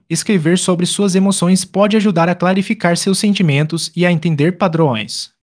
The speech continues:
Benefícios da inteligência emocional para o bem-estar no trabalho. Quando você aplica a inteligência emocional no trabalho, a diferença é clara. Aqui estão alguns benefícios que você pode esperar.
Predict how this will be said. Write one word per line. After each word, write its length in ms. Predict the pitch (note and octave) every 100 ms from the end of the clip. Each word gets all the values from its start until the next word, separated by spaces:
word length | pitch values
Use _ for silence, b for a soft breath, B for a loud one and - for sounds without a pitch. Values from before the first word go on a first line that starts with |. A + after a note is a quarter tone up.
| _
Benefícios 520 | D3 D#3 F#3+ F#3+ D#3+
da 100 | E3+
inteligência 640 | F#3 A3 G#3+ D3 F3+ - G#3
emocional 480 | G3+ G#3+ F3+ F3+
para 160 | F#3 G3+
o 40 |
bem-estar 500 | E3+ F3+ G#3+ - F3
no 100 | D#3+
trabalho. 520 | D#3 F3 D#3 D#3 D3 D3
Quando 340 | F3 G3+ G#3+
você 280 | F3 F#3 G#3+
aplica 440 | G3+ F3 F#3+ G3
a 20 |
inteligência 600 | F#3+ A3 G#3+ D#3 F3 F3+
emocional 440 | G#3+ G#3 G#3+ E3 D3+
no 120 | D3
trabalho, 580 | E3 E3+ C#3+ A#2+ B2 C#3 _
a 100 | E3+
diferença 480 | E3 G#3+ G3+ G3 G#3
é 20 |
clara. 520 | F#3+ D3+ B2+ G#2+ G#2+ _ _ _
Aqui 220 | - E3 G#3
estão 240 | G3 F#3
alguns 300 | F3 D#3+ G3+
benefícios 640 | F3+ F3+ F3+ F3 D#3+ F#3
que 80 | -
você 200 | G3+ A3
pode 220 | A3 D#3+
esperar. 520 | E3 - D#3 A#2 B2+